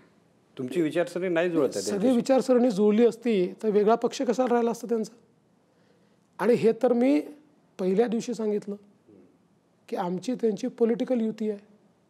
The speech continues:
Speaker 2: राजकीय युती आहे. आमचे जर सगळ्या गोष्टी जुळल्या असत्या, सगळी विचारसरणी जुळली असती,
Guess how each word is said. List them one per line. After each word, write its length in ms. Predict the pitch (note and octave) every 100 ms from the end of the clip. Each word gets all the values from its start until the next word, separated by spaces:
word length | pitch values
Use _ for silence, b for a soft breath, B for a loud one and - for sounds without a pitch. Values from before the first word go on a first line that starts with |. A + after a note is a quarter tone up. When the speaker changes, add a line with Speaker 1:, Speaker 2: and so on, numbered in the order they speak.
| _ G#3
Speaker 2:
राजकीय 380 | E3+ F#3 A#3 B3
युती 300 | A#3 A3 G#3+
आहे. 100 | G#3 - b b b b b _ _
आमचे 420 | D#3 F#3+ F#3+ B3 B3
जर 180 | B3+
सगळ्या 360 | B3 - G3 A#3+
गोष्टी 320 | A3+ - C4
जुळल्या 360 | F3 G3+ A3 C4
असत्या, 300 | A#3+ - F3+
सगळी 260 | - F#3
विचारसरणी 520 | A#3 - A#3+ C4 B3 B3
जुळली 280 | G#3 G#3
असती, 320 | A3 G#3+ F3